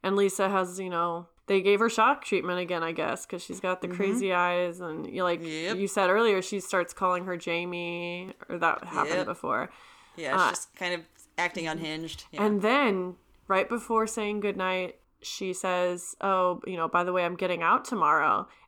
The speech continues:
Speaker 1: And then something kind of changes in Lisa's eyes. She
Speaker 2: Mm-hmm.
Speaker 1: just says in a really cold, detached way, like, "Good for you."
Speaker 2: Yeah. <laughs>
Speaker 1: And that night, the nurse gives Susanna some sleeping meds because she's like, "The last night is really long. It's, you're gonna need your rest."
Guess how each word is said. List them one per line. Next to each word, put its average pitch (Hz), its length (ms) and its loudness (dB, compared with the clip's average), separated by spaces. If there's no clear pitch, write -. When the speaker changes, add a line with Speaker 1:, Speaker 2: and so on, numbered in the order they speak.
Speaker 1:
And 214 180 4
then 294 400 2
something 226 460 2
kind 226 200 0
of 185 140 0
changes 202 680 0
in 175 160 -4
Lisa's 175 400 -4
eyes. 180 640 0
She 214 240 2
Speaker 2:
Mm-hmm. 175 160 0
Speaker 1:
just 214 240 0
says 208 260 2
in 202 80 0
a 190 80 0
really 185 380 0
cold, 180 320 -2
detached 175 440 -2
way, 175 300 0
like, 156 260 -4
"Good 269 180 -2
for 262 160 -6
you." 185 440 0
Speaker 2:
Yeah. 170 440 2
<laughs> 262 460 -6
Speaker 1:
And 196 220 0
that 190 200 2
night, 190 460 0
the 185 80 -2
nurse 170 340 -4
gives 160 320 -2
Susanna 165 640 -4
some - 200 -10
sleeping 185 420 -4
meds 175 360 -4
because 175 280 -4
she's 170 200 -8
like, 165 220 -2
"The 190 60 0
last 254 280 2
night 240 180 0
is 208 160 -8
really 202 220 0
long. 175 480 4
It's, - 160 -12
you're 190 180 -6
gonna 190 120 -4
need 185 180 -2
your 175 120 -4
rest." 185 520 0